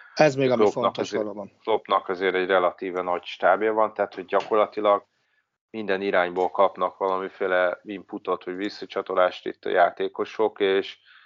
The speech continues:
Speaker 2: és aki, aki bele akar mélyedni jobban a saját dolgaiba, a saját játékába, min javulhat, az, az nagyon-nagyon könnyen megteheti ennél a, ennél a, a, ennél a klubnál,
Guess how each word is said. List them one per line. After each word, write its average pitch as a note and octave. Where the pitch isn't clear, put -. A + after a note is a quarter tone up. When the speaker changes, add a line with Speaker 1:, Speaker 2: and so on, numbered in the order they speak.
Speaker 2:
és -
aki, G2+
aki -
bele G2+
akar F#2+
mélyedni G2
jobban F#2+
a F#2
saját F2+
dolgaiba, F2+
a F2
saját F2+
játékába, F2+
min F#2+
javulhat, F#2+
az, -
az -
nagyon-nagyon F#2+
könnyen F#2
megteheti F2
ennél F2
a, E2+
ennél F2
a, E2+
a, F2
ennél F2+
a F2
klubnál, G#2